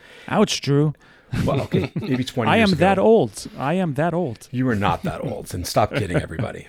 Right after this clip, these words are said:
Speaker 2: But, um, <laughs> you know, that was just, like, what you looked for in a developer. That was, like, the, the litmus test for a great developer was, you know, how craggy were they? And that's changed now, right? Is that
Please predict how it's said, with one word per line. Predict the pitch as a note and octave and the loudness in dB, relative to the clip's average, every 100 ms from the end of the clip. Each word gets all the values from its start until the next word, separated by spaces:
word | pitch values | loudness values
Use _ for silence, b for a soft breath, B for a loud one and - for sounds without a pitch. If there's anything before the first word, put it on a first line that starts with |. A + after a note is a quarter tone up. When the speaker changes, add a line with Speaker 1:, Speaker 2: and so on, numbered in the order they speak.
| _ | _
Speaker 2:
But, | C3 A2+ | 0 2
um, | - A2+ G#2+ B2 F#2+ B B B B | 2 2 0 -2 -4 B B B B
<laughs> | B B B B - | B B B B -4
you | D#3 | 0
know, | D3 B2+ | 2 4
that | D3+ E3+ | 4 2
was | D3+ - | -2 -2
just, | - D3 - - | -2 -2 -4 -4
like, | D3 C3+ D3 D3 _ _ | -2 -2 -6 -14 _ _
what | E3+ B2+ C#3 | -2 -2 -2
you | C3 | -6
looked | A#2+ A2+ - | 0 0 -2
for | - A2+ G2 F2 E2+ - | -4 -2 0 -2 -4 -4
in | A2 | -2
a | G#2 | 0
developer. | G2+ B2 B2 - F#2+ | 4 6 6 4 0
That | G#2 - | 0 0
was, | A2 | -2
like, | A#2+ G#2+ - | -2 -2 -2
the, | A2+ G#2+ G#2 A2 A2+ | -2 0 -2 -4 -6
the | G#2 | -4
litmus | G#2+ C3+ - A#2+ - | -2 -2 0 -2 -2
test | A#2 G#2 - | 0 0 0
for | - A2 | -4 -6
a | F#2+ | -4
great | A2+ G#2 | -2 -2
developer | - G#2+ B2 B2 - G2+ G2 | -2 0 2 2 0 -6 -4
was, | F#2+ G2+ G2+ G2 G2+ - | -6 -6 -6 -4 -4 -6
you | - | -6
know, | G#2 | -8
how | F#2+ - A2+ A2+ | -8 -6 -2 -2
craggy | A2 A#2+ G2+ F#2+ G2+ G#2 - - | -2 -2 -2 -2 -6 -8 -12 -14
were | A2 A#2 | -2 0
they? | A2+ F#2+ F#2+ F#2 B B B B B | 0 -4 -8 -10 B B B B B
And | C#3 B2 A#2 A#2 A2 A2 - B2+ | 0 2 2 0 -2 -4 -8 -2
that's | A#2+ - | 0 0
changed | - D3 G3+ A#3 - | -2 0 2 0 -2
now, | F#2+ F2 E2 G2 | -6 -8 -10 -4
right? | A2 A2+ C3+ | -2 -2 -4
Is | A#2 G#2+ | -8 -6
that | - A#2 A#2 | -2 0 -2